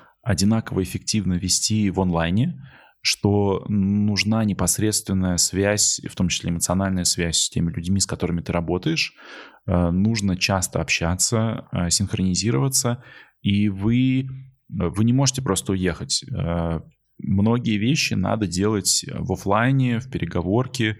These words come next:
э, не знаю, когда вы что-то рисуете, едите пиццу или пьёте чай с кофе и, а, общаетесь. Э, мне кажется, что это важно для того, чтобы делать и приносить тот результат,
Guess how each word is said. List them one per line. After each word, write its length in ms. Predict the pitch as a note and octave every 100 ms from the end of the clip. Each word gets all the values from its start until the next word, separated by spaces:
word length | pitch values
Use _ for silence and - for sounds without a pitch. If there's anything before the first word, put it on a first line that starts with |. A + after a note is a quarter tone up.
| - - - - _ -
э, 280 | E2 E2
не 140 | D#2+ E2+
знаю, 320 | E2+ E2+ D#2+
когда 260 | E2 F2 E2+
вы 60 |
что-то 280 | F2 - -
рисуете, 880 | E2 - B2 B2 A2+ - G#2+ G#2 G#2 - _ _
едите 480 | - F2 E2+ F2 -
пиццу 560 | - A#2+ B2 - G#2+ G2
или 300 | F2 - - _ -
пьёте 320 | A2+ F2 -
чай 320 | - G2+ G#2+ G#2+
с 80 |
кофе 480 | - G#2 G2 - F#2
и, 420 | - G2+ A2+ A#2 - -
а, 180 | E2+ D#2+
общаетесь. 800 | F2 - A2+ B2 C3+ B2+ - - - - - _ -
Э, 220 | F2+ F2
мне 360 | D#2+ - G2 G#2+
кажется, 300 | A2 - -
что 160 | -
это 180 | F#2+ F#2
важно 400 | F2 G2+ G#2+ F#2+
для 120 | E2+ D#2
того, 200 | E2 F#2
чтобы 260 | - E2+
делать 500 | E2 F#2+ F#2 E2+ -
и 60 | -
приносить 400 | - E2+ - -
тот 200 | - -
результат, 580 | F2+ E2+ E2 G#2+ B2+